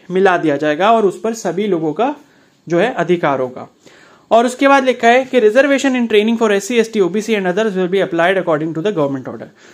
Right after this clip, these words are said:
तो एस सी, एस टी, ओ बी सी का जो रिजर्वेशन का क्राइटेरिया, लाइक कितने परसेंट ओबीसी का है, कितने परसेंट एस सी का है, तो वो गवर्नमेंट ऑर्डर के अनुसार होगा। फिर लिखा है, "Applicant from outside of Uttar Pradesh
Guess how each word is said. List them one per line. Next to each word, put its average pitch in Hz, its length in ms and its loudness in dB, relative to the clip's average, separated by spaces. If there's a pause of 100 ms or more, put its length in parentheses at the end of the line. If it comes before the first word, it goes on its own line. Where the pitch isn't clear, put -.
(100)
तो 208 80 4
एस 214 180 0
सी, 277 80 -2
एस 254 180 0
टी, 254 60 -4
ओ 214 100 6
बी 202 120 0
सी 220 140 -6
का 226 100 0
जो 214 240 0
रिजर्वेशन 190 520 0
का 196 100 -4
क्राइटेरिया, 165 520 -4
लाइक 175 200 -6
कितने 185 260 -8
परसेंट 175 400 -8
ओबीसी 170 360 -6
का 165 100 -6
है, 165 80 -4
कितने 170 280 -6
परसेंट 170 380 -6
एस 151 140 -12
सी 180 120 -8
का 175 140 -4
है, 190 120 -2 (340)
तो 220 100 4
वो 254 360 2 (180)
गवर्नमेंट 208 420 2
ऑर्डर 185 260 0
के 202 140 0
अनुसार 220 680 0 (120)
होगा। 139 300 -4 (500)
फिर 247 100 6
लिखा 262 280 4
है, 214 240 2
"Applicant 262 340 2
from 269 180 2
outside 208 360 2
of 240 80 6
Uttar 202 280 -2
Pradesh 233 200 2